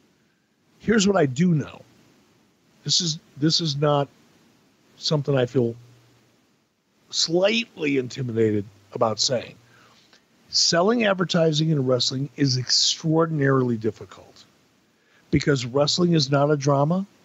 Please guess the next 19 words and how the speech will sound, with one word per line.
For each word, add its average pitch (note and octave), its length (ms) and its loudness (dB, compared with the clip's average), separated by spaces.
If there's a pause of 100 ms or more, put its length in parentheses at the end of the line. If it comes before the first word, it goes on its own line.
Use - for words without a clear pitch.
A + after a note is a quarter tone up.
(120)
but B2 160 0
it B2+ 120 -4
is. G#2+ 400 -4 (460)
It's - 200 -2
not C#3+ 100 2
a C3+ 80 0
sitcom, D3+ 640 0 (400)
but C#3 160 2
it C#3 120 -2
is. G2+ 380 -6 (420)
It's D3 180 0
not C#3 160 0
a B2+ 40 -2
sport, D#3+ 440 0 (580)
but C#3 100 0
it D3+ 120 -2
is. - 420 -8 (880)
It's E3+ 180 -2
its D#3+ 160 -4